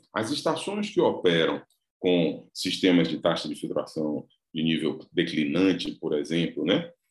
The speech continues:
E que agora a portaria traz a necessidade de você medir a turbidez na saída de cada um dos filtros.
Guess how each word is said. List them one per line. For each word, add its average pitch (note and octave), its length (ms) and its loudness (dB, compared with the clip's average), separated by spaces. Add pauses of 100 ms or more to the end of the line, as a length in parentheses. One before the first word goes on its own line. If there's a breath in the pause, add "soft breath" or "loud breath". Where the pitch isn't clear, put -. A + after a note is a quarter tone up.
(160)
E F#2+ 120 -4
que F2 420 -2
agora F#2+ 400 6
a - 60 0
portaria E2+ 480 0
traz E2 220 -4
a E2 60 -6
necessidade E2 540 -6
de D#2 60 -10
você D#2 200 -8
medir D#2+ 380 -2
a - 40 -14
turbidez D#2+ 520 -2
na D#2+ 120 -2
saída E2+ 420 0
de - 120 -8
cada E3 300 2
um G2 140 6
dos E2 160 -2
filtros. C#2+ 440 -4